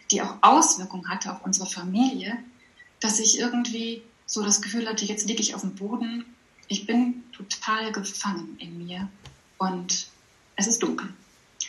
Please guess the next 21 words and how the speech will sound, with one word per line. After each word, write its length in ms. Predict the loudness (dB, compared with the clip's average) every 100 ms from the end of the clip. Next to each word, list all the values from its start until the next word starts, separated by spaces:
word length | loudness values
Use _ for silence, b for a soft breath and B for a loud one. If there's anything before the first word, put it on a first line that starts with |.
| B B
Und 100 | 4
ich 180 | 4 4
betete. 400 | 2 2 -4 -4 -6 -8 -4 6
Klar, 340 | 10 10 8 2 0
machen 280 | 4 4 4
wir, 260 | 2 0 -6 -4 4
ne? 220 | 4 4 -4 B B B B B
Aber 240 | 4 6
es 160 | 4 4
kam 300 | 6 6 4
irgendwie 600 | 0 0 -2 -4 -6 -8 -4
kein 260 | 0 0 2
Licht 420 | 6 6 4 -6
rein. 140 | -6 0
Ich 160 | 2
kam 200 | 2 2
nicht 200 | 2 0
raus 240 | 0 -4 -4
aus 140 | -10
dem 180 | -12 -12
Dunkeln. 400 | -10 -12 -12